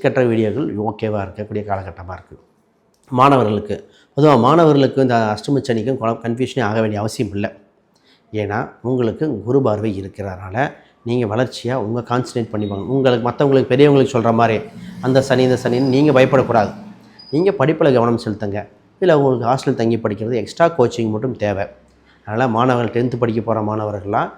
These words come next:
பிளஸ் டூ படிக்க போற மாணவர்கள் பயப்பட தேவையில்லை. உங்களுக்கு ஒரு இறைவன் வழிபாடு, த-, தன்வந்திரி மந்திரம், சாரி, ஹைகிரீவர் மந்திரம், ஹைகிரீவர் மந்திரம்லாம் உறுதியா பண்ணிட்டு பண்ணுங்க. இது மட்டும் போதும். நீங்க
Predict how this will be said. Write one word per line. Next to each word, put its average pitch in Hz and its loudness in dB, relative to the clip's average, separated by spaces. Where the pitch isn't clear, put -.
பிளஸ் 117 -4
டூ 151 2
படிக்க 120 2
போற 110 -4
மாணவர்கள் 107 -6
பயப்பட 117 -2
தேவையில்லை. 107 -4
உங்களுக்கு 117 -2
ஒரு 120 -4
இறைவன் 135 2
வழிபாடு, 110 -2
த-, 110 2
தன்வந்திரி 131 2
மந்திரம், 110 -4
சாரி, 98 -8
ஹைகிரீவர் 151 4
மந்திரம், 110 -2
ஹைகிரீவர் 139 2
மந்திரம்லாம் 110 -2
உறுதியா 113 -2
பண்ணிட்டு 117 -6
பண்ணுங்க. 101 -8
இது 123 -2
மட்டும் 120 -6
போதும். 107 -4
நீங்க 107 -6